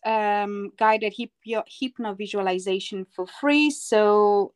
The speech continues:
um, they can grab it. It's on my website. And that could be a very good way to find out what the, your own self-beliefs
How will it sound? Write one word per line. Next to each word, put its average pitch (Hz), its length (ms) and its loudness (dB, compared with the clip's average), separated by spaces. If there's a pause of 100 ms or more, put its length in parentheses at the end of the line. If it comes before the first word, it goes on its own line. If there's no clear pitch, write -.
um, 185 540 -4
they 185 100 -2
can 185 200 -8
grab 214 260 2
it. 220 160 0
It's 190 160 -4
on 185 120 -6
my 175 160 -4
website. 202 560 2
And 208 160 -4
that 262 260 4
could 233 160 -8
be 208 160 -6
a 202 80 -4
very 226 300 -2
good 226 200 -8
way 190 480 -2 (160)
to 202 380 -4 (540)
find 247 480 4
out 190 500 0
what 214 280 -8 (100)
the, 202 420 -10 (520)
your 202 420 -2
own 226 220 2
self-beliefs 180 600 -4